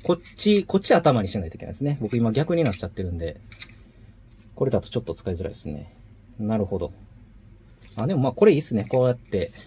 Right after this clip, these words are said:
こうパッと、ね、パッと使える。で、こうやってね、写真もこうやってパッパッパッパッって撮れるし。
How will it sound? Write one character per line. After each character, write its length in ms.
こ 80
う 60
パ 80
ッ 260
と、 200
ね、 240
パ 60
ッ 60
と 80
使 200
え 60
る。 140
で、 140
こ 80
う 40
や 40
っ 20
て 280
ね、 140
写 100
真 160
も 60
こ 80
う 20
や 60
っ 0
て 40
パ 80
ッ 40
パ 100
ッ 40
パ 140
ッ 20
パ 140
ッ 20
っ 40
て 100
撮 140
れ 80
る 80
し。 260